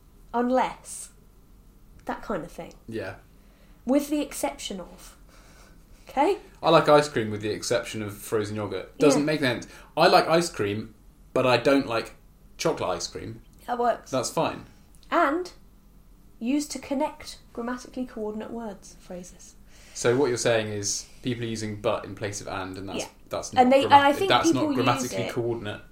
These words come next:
Speaker 1: People use it because they, you say and a lot, right? And
Speaker 2: And so I suppose, yeah, you, you become quite aware of words that you
Speaker 1: But
Speaker 2: repeat a lot.
Speaker 1: but should be used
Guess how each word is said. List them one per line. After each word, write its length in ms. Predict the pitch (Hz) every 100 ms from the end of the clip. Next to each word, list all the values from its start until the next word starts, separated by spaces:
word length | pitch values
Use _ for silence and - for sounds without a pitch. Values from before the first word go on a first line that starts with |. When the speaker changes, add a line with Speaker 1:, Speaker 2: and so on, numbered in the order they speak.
| - -
Speaker 1:
People 280 | 320 311 285
use 320 | 254 285 262
it 180 | 202 -
because 400 | 208 - 196 -
they, 520 | 202 202 196 190 - - - - - -
you 260 | 240 226 233
say 240 | 233 247 226
and 300 | 214 208 190
a 60 |
lot, 320 | 170 - - - - - - - - - - - -
right? 400 | 196 196 214 - - - -
And 140 | 214
Speaker 2:
And 220 | 135 135
so 180 | - 139 135
I 60 |
suppose, 280 | 127 139 123
yeah, 140 | 120 104
you, 340 | 110 117 120 -
you 100 | 123
become 360 | 113 - 120 113
quite 180 | 113
aware 280 | 110 113 107
of 100 | 104
words 240 | 113 110 -
that 60 |
you 100 | 113
Speaker 1:
But 120 | 120 131
Speaker 2:
repeat 180 | 135
a 40 | 147
lot. 200 | 160 - - - - - -
Speaker 1:
but 320 | 254 370 415 -
should 300 | - 330 -
be 80 |
used 720 | 285 285 277 226 214 - -